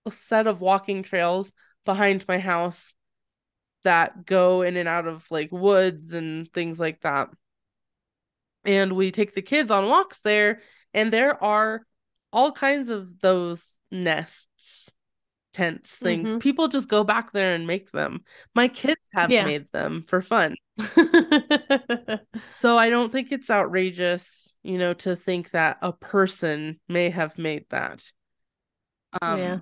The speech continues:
Speaker 1: the man filming says that the trees were snapped and not cut, obviously implying that a
Speaker 2: Yeah.
Speaker 1: human could not have done it. But I don't know.
Speaker 2: How fresh were they?
Speaker 1: I couldn't tell. I was thinking that
Speaker 2: Because
Speaker 1: too.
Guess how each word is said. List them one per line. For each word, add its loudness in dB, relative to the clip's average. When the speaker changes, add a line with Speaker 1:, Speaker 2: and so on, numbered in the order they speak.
Speaker 1:
the 2
man 2
filming -2
says 0
that -2
the -10
trees -6
were -2
snapped -4
and 2
not 0
cut, -4
obviously 0
implying -2
that 0
a 0
Speaker 2:
Yeah. -2
Speaker 1:
human -2
could -6
not 0
have -4
done -6
it. -2
But 2
I 4
don't 2
know. -4
Speaker 2:
How 4
fresh 0
were -2
they? -4
Speaker 1:
I 2
couldn't -2
tell. 2
I 4
was 0
thinking -8
that 4
Speaker 2:
Because 4
Speaker 1:
too. -6